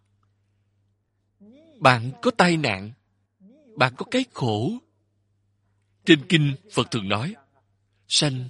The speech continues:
lão, bệnh, tử khổ. Ba khổ, tám khổ, bạn không cách gì rời khỏi. Sau khi học Phật rồi, chính là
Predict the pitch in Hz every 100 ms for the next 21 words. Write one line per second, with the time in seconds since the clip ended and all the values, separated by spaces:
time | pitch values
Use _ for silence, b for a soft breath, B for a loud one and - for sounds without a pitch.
0 | - 113 95 110 185 - 107 92 98 -
1 | 107 113 107 90 117 196 _ _ _ _
2 | _ _ _ _ _ _ _ _ _ _
3 | _ _ _ _ _ _ _ _ _ _
4 | _ 180 175 165 - 117 104 185 208 -
5 | - - _ 143 156 233 127 92 180 -
6 | - - 110 95 156 127 120 - - 127
7 | 101 - 92 101 85 135 - _ _ _
8 | _ _ _ _ _ _ _ _ _ -
9 | 196 - 180 160 160 120 - 117 - 117
10 | 95 95 _ _ _ _ _ _ - 180
11 | 220 117 101